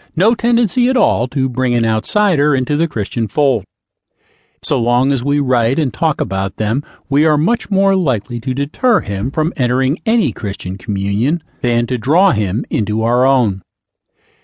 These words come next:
His mission in this book, as he understood it, was to present Christianity as a unified front to an unbelieving world, speaking to non-Christians about the profound witness and power of the Christian faith across the centuries.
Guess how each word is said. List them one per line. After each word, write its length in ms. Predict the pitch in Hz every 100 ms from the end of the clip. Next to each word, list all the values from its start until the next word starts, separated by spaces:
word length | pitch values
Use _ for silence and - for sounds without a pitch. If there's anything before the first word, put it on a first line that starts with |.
| _
His 180 | - 127
mission 340 | 151 226 - 117
in 180 | 95
this 220 | 98 95 -
book, 360 | 101 113 165 _ _
as 320 | - 120 113 -
he 160 | 107
understood 560 | 107 98 98 - - 170
it, 200 | 117 - _ _ _ _ _
was 160 | 175 165
to 100 | 180
present 440 | 156 156 196 254
Christianity 880 | - 214 - 214 180 107 104 120 143
as 140 | 139 139
a 100 | 143
unified 640 | 131 175 185 - 185 165
front 400 | - 233 151 -
to 160 | 156 160
an 120 | 147
unbelieving 720 | 131 113 117 117 113 123 123
world, 440 | 135 156 131 92 _ _ _ -
speaking 500 | - - 139 165 160
to 180 | 139 113
non-Christians 1000 | 110 139 165 165 - 226 - - 104 143
about 260 | 131 123 120
the 80 | 117
profound 600 | 120 - 185 208 214 185
witness 400 | 196 202 185 180
and 160 | 160
power 520 | - 202 190 101 107 107
of 80 |
the 80 | 92
Christian 440 | - 160 156 202 170
faith 400 | 123 90 117 165
across 480 | - 185 185 -
the 100 | -
centuries. 640 | 156 185 180 - 87 80